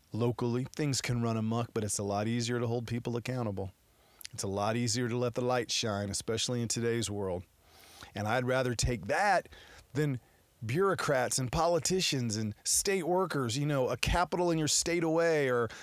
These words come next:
the federal government, D C away, who do things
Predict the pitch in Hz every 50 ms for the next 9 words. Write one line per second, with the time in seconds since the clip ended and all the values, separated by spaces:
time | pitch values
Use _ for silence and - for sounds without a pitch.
0 | - - - 117 - - 175 165 175 175 165 156 135 113 160 165 170 156 165 156
1 | 165 147 139 127 165 170 156 - - 170 175 170 160 147 151 160 175 175 160 156
2 | 135 120 107 - - - - - - - - - - - - 165 151 120 101 101
3 | 175 202 214 - 190 165 151 151 151 156 151 -